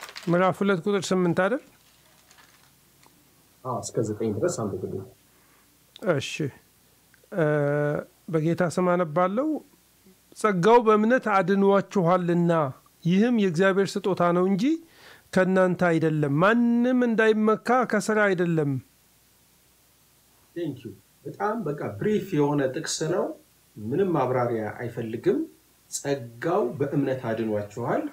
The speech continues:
Speaker 2: ከእናንተ አይደለም፣ ከሥራ አይደለም።» አራት ነጥብ። እ፣ ሶ-፣ ሶላ ፊዴ ስንል፣ እ፣ በእምነት በጸጋው ድነናል ማለታችን ነው።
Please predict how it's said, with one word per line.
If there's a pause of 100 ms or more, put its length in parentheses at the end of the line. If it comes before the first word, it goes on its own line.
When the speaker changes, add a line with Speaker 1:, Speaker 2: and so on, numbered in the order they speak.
Speaker 2:
ከእናንተ
አይደለም፣ (100)
ከሥራ
አይደለም።» (100)
አራት
ነጥብ። (880)
እ፣ (180)
ሶ-፣ (420)
ሶላ
ፊዴ (160)
ስንል፣ (400)
እ፣
በእምነት (100)
በጸጋው (100)
ድነናል (300)
ማለታችን
ነው።